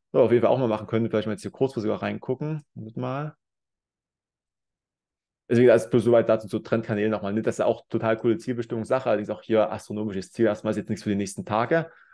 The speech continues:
So, auf jeden Fall, aber sehen, wir sind gerade eben jetzt hier in der Mitte von der Trendlinie auch dran, äh, von dem Trendkanal. Und das ist auch schon mal, diese mittlere Trendkanallinie ist auch meistens ganz gute Unterstützung oder Widerstand.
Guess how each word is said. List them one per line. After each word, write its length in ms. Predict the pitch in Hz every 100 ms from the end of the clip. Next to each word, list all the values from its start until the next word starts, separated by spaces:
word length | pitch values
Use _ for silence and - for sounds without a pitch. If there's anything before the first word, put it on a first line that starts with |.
| _
So, 100 | -
auf 60 | 139
jeden 100 | 143
Fall, 60 | 120
aber 100 | 110
sehen, 120 | 160
wir 80 | 135
sind 80 |
gerade 140 | 127 120
eben 80 | 123
jetzt 80 |
hier 80 | 123
in 40 | 117
der 60 |
Mitte 200 | 123 139
von 100 | 117
der 80 | 104
Trendlinie 440 | - 123 107 101
auch 140 | - -
dran, 320 | - 123 98
äh, 160 | 113 107
von 100 | 107
dem 120 | 98
Trendkanal. 640 | 120 113 104 110 104 98 -
Und 80 | 110
das 80 | 123
ist 80 |
auch 160 | 120 139
schon 120 | 139
mal, 220 | 120 -
diese 220 | - 113 117
mittlere 640 | 170 170 175 147 143 135 - _ _
Trendkanallinie 460 | 156 147 135 123 120
ist 120 | -
auch 160 | 113
meistens 300 | 117 107 113
ganz 200 | 110 113
gute 120 | 113 107
Unterstützung 340 | - 113 113
oder 100 | 104
Widerstand. 540 | 123 139 - 160 170